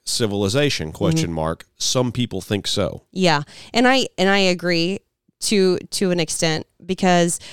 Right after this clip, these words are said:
Speaker 2: the, whenever you first downloaded TikTok, and then we, we saw all these hilarious videos, and we just spent time on it laughing and, and joking, and, "Oh my gosh, that was so funny, that was so funny, oh my gosh," this, we laughed for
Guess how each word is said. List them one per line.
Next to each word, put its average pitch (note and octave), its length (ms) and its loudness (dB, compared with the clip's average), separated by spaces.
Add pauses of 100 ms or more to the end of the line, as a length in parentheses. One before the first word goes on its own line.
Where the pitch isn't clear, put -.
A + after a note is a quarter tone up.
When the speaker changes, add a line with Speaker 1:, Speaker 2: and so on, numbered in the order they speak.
(200)
Speaker 2:
the, G#3+ 140 4
whenever C#4+ 400 4
you C#4 180 4
first G3+ 320 0
downloaded D#3 520 0
TikTok, C#3+ 440 -2
and D3+ 120 -2
then D#3 120 2
we, D#3+ 280 -2 (120)
we F#3 300 -2
saw D3+ 240 0
all D3 140 2
these D3 180 -4
hilarious D3+ 560 -2
videos, C#3 400 -4
and C#3+ 80 -2
we D3 100 -2
just B2+ 200 -4
spent F#3 300 -2
time D#3 260 -4
on D3 120 -4
it - 140 -8
laughing D#3 540 0
and, C#3+ 240 -4 (260)
and F3 180 0
joking, E3 500 2
and, D3 60 0
"Oh G3 140 2
my G#3+ 140 2
gosh, F#3 220 2
that - 100 2
was E3 120 2
so F3+ 220 2
funny, E3 300 0
that C#3 100 -2
was D#3 80 -4
so F3+ 180 2
funny, D#3+ 360 0
oh F3 120 2
my F3 140 0
gosh," D#3+ 280 2
this, E3+ 200 -4
we F#3 220 0
laughed D#3+ 340 2
for - 160 -6